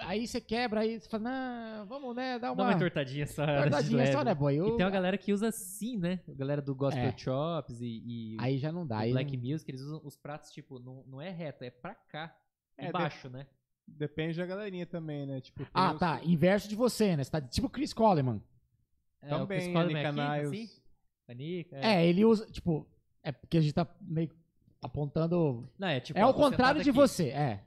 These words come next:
Speaker 3: Eu acho que a galera do Gospel Shops, na verdade, era só baixinho mesmo, porque eu não, eu não vejo tão comum usar meio que ao contrário. Eu vejo, tipo, só que muito baixo mesmo. Tipo, os pratos, eles estão quase
Speaker 2: Não,
Speaker 3: que na
Speaker 2: é,
Speaker 3: altura
Speaker 2: de-,
Speaker 3: dos
Speaker 2: é,
Speaker 3: tambor.
Speaker 2: depende, dá pra generalizar, mas enfim, teve um, aí teve uma época, né, quando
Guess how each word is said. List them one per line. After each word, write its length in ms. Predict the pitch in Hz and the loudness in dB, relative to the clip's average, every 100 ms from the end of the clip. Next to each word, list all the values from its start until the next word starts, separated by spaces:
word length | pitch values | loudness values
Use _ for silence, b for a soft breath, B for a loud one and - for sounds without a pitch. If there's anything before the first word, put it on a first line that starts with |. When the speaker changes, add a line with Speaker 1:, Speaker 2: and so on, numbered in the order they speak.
| - | -8
Speaker 3:
Eu 140 | 208 | -2
acho 160 | 240 262 | 0 0
que 60 | |
a 40 | 262 | -2
galera 200 | 262 233 | -2 -2
do 80 | 208 | 0
Gospel 260 | 190 - | 0 0
Shops, 320 | 170 - 170 - | -4 -4 -6 -6
na 80 | |
verdade, 420 | 190 170 170 196 214 | -4 -2 -2 -2 -4
era 220 | 202 202 | -2 -2
só 180 | - - | -2 -6
baixinho 420 | - 415 - 440 | -6 -8 -6 -6
mesmo, 180 | 311 190 | -2 -2
porque 180 | 185 208 | -2 -2
eu 40 | |
não, 160 | 214 220 | -4 -4
eu 100 | 214 | -2
não 120 | 220 | -2
vejo 220 | 202 208 | -2 -2
tão 260 | 208 214 262 | -2 -4 -4
comum 640 | - 370 330 208 214 240 | -6 -6 -4 -4 -4 -4
usar 240 | 254 226 226 | -6 -8 -8
meio 160 | 226 | -8
que 60 | 220 | -8
ao 80 | 220 | -10
contrário. 560 | 240 247 214 185 160 151 | -10 -12 -8 -4 -2 -2
Eu 40 | |
vejo, 220 | 143 147 | -2 -4
tipo, 200 | - 165 151 | -6 -8 -8
só 160 | - 185 | -8 -12
que 160 | - | -8
muito 300 | 175 175 - | -6 -6 -8
baixo 420 | 214 185 185 - | -10 -8 -10 -12
mesmo. 260 | 302 170 139 | -16 -14 -14
Tipo, 160 | - 147 | -16 -18
os 60 | |
pratos, 220 | - 139 147 | -16 -14 -14
eles 100 | 147 | -14
estão 220 | 156 151 _ | -14 -16 _
quase 220 | - 147 269 | -10 -8 0
Speaker 2:
Não, 60 | |
Speaker 3:
que 40 | 202 | 2
na 40 | |
Speaker 2:
é, 20 | |
Speaker 3:
altura 160 | 131 175 | 2 0
Speaker 2:
de-, 60 | |
Speaker 3:
dos 120 | 170 139 | -4 -6
Speaker 2:
é, 20 | |
Speaker 3:
tambor. 140 | 127 | -4
Speaker 2:
depende, 400 | 139 139 147 131 | -4 -6 -6 -4
dá 100 | 139 | -6
pra 160 | - 147 | -2 -2
generalizar, 640 | 139 139 135 135 120 107 | -2 -4 -4 -6 -6 -6
mas 220 | 104 110 | -6 -10
enfim, 420 | 123 123 117 123 104 | -10 -12 -10 -12 -8
teve 260 | 139 143 | -8 -4
um, 300 | 156 143 113 107 | -6 -6 -10 -8
aí 160 | 110 | -8
teve 200 | 120 143 | -6 -6
uma 200 | 151 139 | -6 -6
época, 260 | 123 139 - | -6 -6 -8
né, 120 | 131 | -12
quando 260 | - 127 | -10 -14